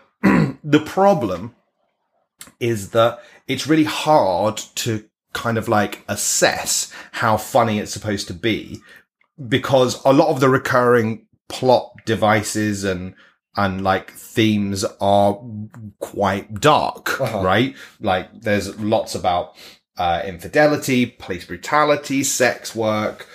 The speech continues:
Speaker 1: mob violence, aids gets a, a
Speaker 2: Wow.
Speaker 1: big, big plot line in there.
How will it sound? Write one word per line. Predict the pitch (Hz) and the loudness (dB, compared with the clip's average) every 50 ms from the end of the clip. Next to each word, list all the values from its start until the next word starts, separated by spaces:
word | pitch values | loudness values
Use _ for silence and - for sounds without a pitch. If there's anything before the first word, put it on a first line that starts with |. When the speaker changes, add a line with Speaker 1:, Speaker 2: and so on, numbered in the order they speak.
| - - _ _ | -20 -20 _ _
Speaker 1:
mob | 92 92 95 104 117 117 104 104 | -12 -4 2 4 4 4 2 0
violence, | 104 107 110 107 110 110 110 110 110 110 110 107 - - - - - - - _ - - - | 0 2 4 4 4 2 2 0 -2 -4 -6 -6 -8 -8 -8 -8 -12 -20 -20 _ -12 -2 0
aids | 107 113 120 127 127 127 127 131 117 110 - - - - - - - - _ _ _ - 110 | 0 2 2 2 2 2 0 -2 -4 -6 -6 -4 -4 -2 -4 -4 -6 -10 _ _ _ -16 -4
gets | - 131 120 117 - - | -2 -2 -2 -2 -2 -2
a, | 127 113 113 - | 0 0 0 0
a | - 127 | 0 -2
Speaker 2:
Wow. | 120 156 165 165 | -2 0 -2 2
Speaker 1:
big, | 139 127 127 120 104 - - _ | 4 4 4 2 0 -10 -16 _
big | - 135 123 107 - | -4 -2 -2 -2 -8
plot | - - 135 127 120 - | -14 -2 0 0 0 2
line | 120 123 120 123 120 123 | 0 0 0 0 0 -2
in | 123 120 120 120 | -2 -4 -2 -4
there. | 120 117 120 123 120 | -2 -2 -2 -4 -6